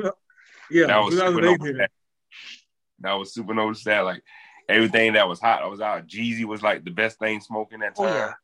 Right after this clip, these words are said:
Speaker 3: Kanye
Speaker 2: Then
Speaker 3: was,
Speaker 2: no
Speaker 3: you know,
Speaker 2: motivation
Speaker 3: Kanye
Speaker 2: time.
Speaker 3: was, was making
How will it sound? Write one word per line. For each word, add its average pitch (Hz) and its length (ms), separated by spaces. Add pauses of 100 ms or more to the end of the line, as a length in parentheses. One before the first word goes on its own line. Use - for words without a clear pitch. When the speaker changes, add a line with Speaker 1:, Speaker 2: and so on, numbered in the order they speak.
(360)
Speaker 3:
Kanye 147 280
Speaker 2:
Then 165 220
Speaker 3:
was, - 360
Speaker 2:
no 113 160
Speaker 3:
you 110 60
know, 131 80
Speaker 2:
motivation 113 480
Speaker 3:
Kanye 156 80
Speaker 2:
time. 110 80
Speaker 3:
was, - 400 (640)
was 107 120
making 131 360